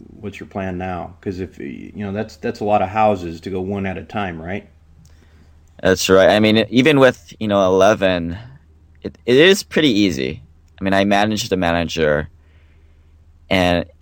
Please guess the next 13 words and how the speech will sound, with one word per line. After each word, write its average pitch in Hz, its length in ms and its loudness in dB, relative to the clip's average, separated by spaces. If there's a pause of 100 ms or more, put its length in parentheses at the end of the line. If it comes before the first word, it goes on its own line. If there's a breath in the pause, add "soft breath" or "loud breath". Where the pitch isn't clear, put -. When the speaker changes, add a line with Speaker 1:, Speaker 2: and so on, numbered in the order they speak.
(640)
Speaker 2:
but 98 200 4 (220)
unfortunately, 104 1120 0
you 107 80 -8
know, 107 100 2
I'll 107 220 4
run 117 160 4
into 104 440 -2
a, 92 440 0 (400)
um, 82 400 -2 (120)
eviction 85 760 0
once 85 260 -2
a 90 40 -2
quarter, 78 600 2